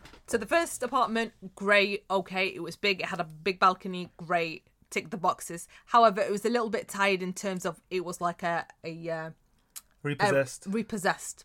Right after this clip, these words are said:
Speaker 1: property, which means that the bank had to go through it,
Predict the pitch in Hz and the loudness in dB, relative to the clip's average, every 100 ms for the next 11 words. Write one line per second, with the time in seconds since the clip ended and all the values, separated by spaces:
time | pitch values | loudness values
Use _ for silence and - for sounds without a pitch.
0 | _ - 175 175 - 151 160 - 208 208 | _ -2 -2 -2 -10 -12 -10 -6 -4 -2
1 | 185 165 143 160 160 170 - 170 - 156 | -4 -8 -8 0 0 -2 -8 -10 -8 -8
2 | 151 - 165 143 139 | -8 -8 -12 -10 -12